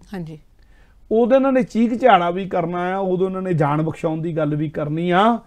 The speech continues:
Speaker 2: ਤੇ
Speaker 1: ਮਾਸੂਮ
Speaker 2: ਫਿਰ
Speaker 1: ਆ,
Speaker 2: ਸ਼ਾਇਦ
Speaker 1: ਬੱਚੇ
Speaker 2: ਉਦੋਂ
Speaker 1: ਆ, ਛੋਟੇ ਆ।
Speaker 2: ਮਾਸੂਮ ਬੱਚੇ ਆ।
Speaker 1: ਜੀ, ਜੀ।
Speaker 2: ਤੇ ਸੋ ਇਹ ਦੀਨ ਦੇ ਦਾਇਰੇ 'ਚ ਆਉਣਗੇ, ਆਉਣਗੇ। ਉਹਦੀ ਪਹਿਲੀ ਗੱਲ ਸੀਗੀ ਦੀਨ ਦੇ ਦਾਇਰੇ 'ਚ ਲੈ ਕੇ ਆਉਣਾ।
Speaker 1: ਜੀ, ਜੀ।
Speaker 2: ਤਦੇ ਕੰਧ ਚੁਣਨ ਦੀ ਗੱਲ ਕੀਤੀ ਗਈ।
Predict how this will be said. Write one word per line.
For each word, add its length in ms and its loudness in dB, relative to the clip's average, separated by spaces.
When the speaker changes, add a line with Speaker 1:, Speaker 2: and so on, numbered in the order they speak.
Speaker 2:
ਤੇ 80 -8
Speaker 1:
ਮਾਸੂਮ 280 -4
Speaker 2:
ਫਿਰ 100 6
Speaker 1:
ਆ, 40 6
Speaker 2:
ਸ਼ਾਇਦ 320 2
Speaker 1:
ਬੱਚੇ 180 -8
Speaker 2:
ਉਦੋਂ 180 -8
Speaker 1:
ਆ, 120 -18
ਛੋਟੇ 320 -8
ਆ। 20 -2
Speaker 2:
ਮਾਸੂਮ 300 -2
ਬੱਚੇ 360 -4
ਆ। 180 -8
Speaker 1:
ਜੀ, 160 -14
ਜੀ। 140 -20
Speaker 2:
ਤੇ 160 -6
ਸੋ 540 0
ਇਹ 240 2
ਦੀਨ 340 -4
ਦੇ 140 -4
ਦਾਇਰੇ 320 -4
'ਚ 100 -10
ਆਉਣਗੇ, 540 -2
ਆਉਣਗੇ। 280 -6
ਉਹਦੀ 160 -6
ਪਹਿਲੀ 520 -4
ਗੱਲ 380 -4
ਸੀਗੀ 340 -8
ਦੀਨ 260 -8
ਦੇ 80 -12
ਦਾਇਰੇ 220 -20
'ਚ 100 -20
ਲੈ 180 -20
ਕੇ 60 -20
ਆਉਣਾ। 200 -16
Speaker 1:
ਜੀ, 140 -16
ਜੀ। 200 -20
Speaker 2:
ਤਦੇ 300 0
ਕੰਧ 200 -2
ਚੁਣਨ 300 -6
ਦੀ 120 -12
ਗੱਲ 120 -16
ਕੀਤੀ 260 -6
ਗਈ। 180 -20